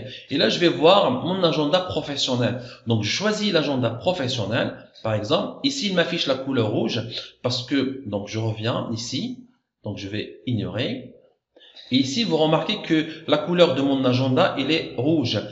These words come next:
Et la, la couleur de mon agenda, par exemple, en sheet sept, il est en bleu.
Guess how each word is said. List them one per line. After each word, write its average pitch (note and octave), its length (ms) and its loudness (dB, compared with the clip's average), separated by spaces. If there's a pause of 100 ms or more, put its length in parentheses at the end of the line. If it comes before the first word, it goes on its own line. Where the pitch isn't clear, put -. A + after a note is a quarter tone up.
(220)
Et A#2 80 2
la, C3+ 260 4
la C3+ 80 4
couleur D3+ 380 2
de B2 80 0
mon B2+ 180 6
agenda, B2+ 360 2
par - 140 -4
exemple, G2+ 680 0
en G2+ 80 -10
sheet - 180 -6
sept, - 360 -2
il A2 140 0
est - 440 -4
en B2 100 6
bleu. - 280 0